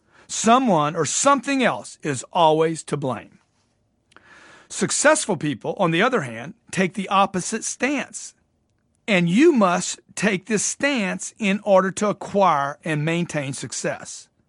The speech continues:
Successful people assume that everything that happens in their life comes as a result of their own responsibility, not because of some outside force. This is gonna prompt them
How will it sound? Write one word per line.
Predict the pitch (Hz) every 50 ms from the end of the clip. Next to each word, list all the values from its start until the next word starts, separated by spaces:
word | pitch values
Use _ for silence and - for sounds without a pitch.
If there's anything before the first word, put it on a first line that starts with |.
| _ _ _ _ _ _ _ _ - - - -
Successful | - - 220 - - - 311 330 311 - - 208
people | 170 139 160 147 131 127 131 120 139 147 - _ _ - -
assume | - 202 180 - - - 302 285 262
that | 220 196 202 202
everything | 269 262 262 240 262 240 196 254 254 240
that | 226 196
happens | 165 175 208 233 226 226 208 180 147 170
in | 165 160
their | 160 165
life | 165 175 190 208 226 -
comes | - 196 208 208 185 180
as | 202 165 170
a | 190
result | 180 175 165 139 120 208 254 247 190 156 151 - - - -
of | 208 165 135 135
their | 160 190 196 202 208 - _ _
own | 208 196 190 185 185
responsibility, | 175 165 - - - 196 185 180 - 170 151 196 214 196 160 127 135 - - - -
not | 175 170 185 226 262 269 233 - 196 196 196
because | 180 - - 190 180
of | 196 180
some | - - 196
outside | 180 165 160 185 - - 175 151 147 143
force. | - - 226 233 214 - - - - - - - _ _ _ _ _ _ _ _ _ - - - _ -
This | 180 208 277 247 -
is | 302 240
gonna | 254 294 254
prompt | - - - - 247 269 294 320 311 302 - -
them | - 170 139 147 156 143 131 151 202 240